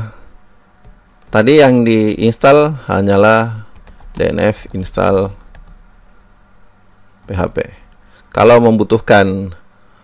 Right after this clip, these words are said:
eh, atau mencari modul atau extension P H P yang lain, kita bisa gunakan perintah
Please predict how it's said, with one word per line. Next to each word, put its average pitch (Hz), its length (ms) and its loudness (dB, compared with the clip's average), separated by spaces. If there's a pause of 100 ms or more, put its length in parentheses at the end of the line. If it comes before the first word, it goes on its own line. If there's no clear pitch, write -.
(240)
eh, 95 220 -2
atau - 260 0
mencari 98 640 0
modul 95 640 -2 (800)
atau - 240 -8
extension 92 640 -4
P - 80 -18
H 95 220 -8
P 98 100 0
yang 90 160 -4
lain, 101 320 -4
kita 113 240 0
bisa 107 240 -4
gunakan 95 320 -4
perintah 101 560 -6